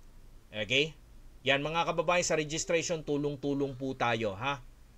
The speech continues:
Mahirap yan kung onti ang quota, pag mala-, marami, panalo naman, no? At yung trabaho nga po, mga kababayan, ha, ay hindi po biro, mga kababayan, no? Dapat, ah, kayanin natin yung trabaho, huwag tayo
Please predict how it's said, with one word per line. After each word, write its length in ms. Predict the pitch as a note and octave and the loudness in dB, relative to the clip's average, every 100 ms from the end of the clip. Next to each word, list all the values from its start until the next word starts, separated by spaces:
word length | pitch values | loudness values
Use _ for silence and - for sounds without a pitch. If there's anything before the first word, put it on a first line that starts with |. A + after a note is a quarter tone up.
| - | -6
Mahirap 480 | B2+ C#3 E3 F3 F3+ F3 | -2 0 2 2 2 2
yan 160 | E3 | 0
kung 160 | D#3 D3+ C#3+ | 0 -2 0
onti 320 | C#3 D3 D3+ | -2 2 0
ang 80 | C#3+ | 2
quota, 400 | D#3+ D#3+ D3 C#3 | 4 4 4 0
pag 160 | A#2+ | -2
mala-, 360 | A#2+ B2+ D3 D#3+ | 0 2 2 0
marami, 600 | E3 D#3 E3 D#3 D3 C3+ - - - - - | 2 6 6 4 0 0 -6 -8 -8 -8 2
panalo 400 | C#3 C3 A#2+ A#2 | 4 6 2 0
naman, 400 | A2 G#2 F2+ F2 | -2 -4 -4 -2
no? 320 | A2 A#2+ - - - | -2 -2 -4 -16 -12
At 220 | A2+ B2 | -8 -6
yung 180 | C#3+ C#3 | -4 -4
trabaho 560 | C3+ C3 C3 A#2+ B2+ A#2+ | -2 0 2 2 0 -2
nga 160 | A2 | -4
po, 140 | - G#2+ | -2 -6
mga 340 | G#2 G2+ G2 | -6 -8 -8
kababayan, 540 | G2+ G2 G2 G2 A#2 A#2+ | -6 -6 -6 -4 -4 -4
ha, 240 | B2 C3 G#2 | -4 -4 -6
ay 100 | G#2+ | -6
hindi 460 | A2 A2+ G#2 A#2+ | -4 -6 -4 -4
po 340 | A#2 A#2+ A2+ - - - - - - | -4 -4 -2 -4 -10 -12 -12 -10 -8
biro, 640 | - C3 A#2 G2 F2+ - | 0 2 2 0 -4 -6
mga 320 | G2 G2+ G2+ G2 | -6 -6 -6 -6
kababayan, 640 | G2 F#2+ F#2+ F2+ F2 E2 | -6 -6 -6 -8 -10 -8
no? 240 | G2+ B2+ B2 - - - - - - - - - - - | -2 -2 -4 -12 -14 -14 -14 -12 -12 -10 -10 -8 -8 -4
Dapat, 400 | A2+ A2 B2+ - A#2 | -2 0 0 0 0
ah, 560 | A2+ A2 G#2+ G#2+ G#2 G#2 - | 2 2 2 0 -4 -8 -4
kayanin 480 | B2+ B2 A#2+ B2 A#2 | 2 2 2 0 -2
natin 320 | A#2 A#2 A#2 | -4 -4 -6
yung 80 | A2+ | -2
trabaho, 640 | B2 C3 C3+ C3+ C3 C3 | 0 2 2 2 2 0
huwag 240 | A#2+ G2+ - | -2 -6 -4
tayo 160 | G#2+ | -2